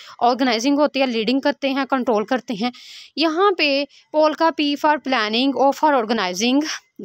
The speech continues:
L for leading and C for controlling of these events। ये सारे प्रोसीजर को कंट्रोल करना, ये सारी चीज़ें। And A for assurance, कि मैनेजर जो है वो इस चीज़ को एश्योर करे, इस चीज़ की यकीन दहानी कराए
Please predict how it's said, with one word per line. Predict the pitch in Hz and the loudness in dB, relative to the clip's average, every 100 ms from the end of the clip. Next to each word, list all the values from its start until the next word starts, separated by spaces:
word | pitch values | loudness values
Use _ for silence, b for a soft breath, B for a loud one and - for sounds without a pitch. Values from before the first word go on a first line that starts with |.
| - | -6
L | 254 247 | -4 -2
for | 302 | -2
leading | 277 226 196 190 254 | -2 0 -2 0 0
and | 277 233 214 220 | 0 -2 -4 -4
C | - | -4
for | 311 339 | -2 0
controlling | 349 330 302 - 185 208 370 B B B - | -2 -4 -6 -4 -2 -2 -4 B B B -2
of | 269 | -2
these | 214 208 294 302 208 | -2 -2 0 0 -4
events। | 180 175 - b b - | -8 -8 -12 b b -10
ये | 254 | -4
सारे | 320 302 | 0 0
प्रोसीजर | 277 294 262 233 | 0 -4 -4 -4
को | 254 | -4
कंट्रोल | 269 202 175 | -4 -4 -4
करना, | 175 202 208 | -6 -4 -2
ये | 254 | 0
सारी | 339 349 | 0 0
चीज़ें। | 330 302 311 B B B 277 | 0 0 -2 B B B -6
And | 302 285 - | -2 -4 -2
A | 302 339 | 0 0
for | 339 320 294 | 2 2 2
assurance, | 254 - 208 180 190 - | 0 0 0 0 -2 -2
कि | 277 | -2
मैनेजर | 262 254 247 285 311 339 | 0 -2 -2 0 2 2
जो | 311 | 0
है | 247 247 233 | 0 0 0
वो | 226 247 | 0 0
इस | - | 0
चीज़ | 254 - | -4 -4
को | - | -6
एश्योर | - - 311 349 330 | -4 0 2 2 2
करे, | 277 247 | -2 -2
इस | 262 | -2
चीज़ | - 247 | -4 -6
की | 254 240 | -4 -4
यकीन | 226 240 285 | -2 0 2
दहानी | 302 247 220 | 2 2 0
कराए | 226 240 202 269 | 0 0 0 -2